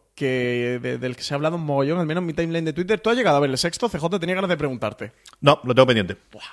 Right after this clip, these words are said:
Speaker 1: es que he visto, ha habido ahí grandes movimientos, no, no comento más, pero <laughs> algún que otro spoiler sí que me he comido,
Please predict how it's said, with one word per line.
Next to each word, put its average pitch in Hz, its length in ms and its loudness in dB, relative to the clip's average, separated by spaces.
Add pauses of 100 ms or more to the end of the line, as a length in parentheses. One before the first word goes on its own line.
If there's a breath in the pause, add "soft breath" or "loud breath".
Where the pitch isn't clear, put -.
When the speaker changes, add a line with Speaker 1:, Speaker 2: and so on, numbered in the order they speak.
Speaker 1:
es 170 100 -10
que 196 120 -2
he 202 40 0
visto, 185 840 2
ha 160 60 4
habido 185 280 6
ahí 170 800 6
grandes 180 340 4
movimientos, 143 500 0
no, 147 160 0
no 160 140 0
comento 170 320 0
más, 123 240 -4 (360 loud breath)
pero 175 220 4 (220)
<laughs> 220 200 4
algún 180 320 2
que 214 80 -4
otro 196 120 0
spoiler 196 260 -2
sí 165 80 -6
que 165 100 -6
me 156 80 -6
he 131 40 -8
comido, 139 320 -6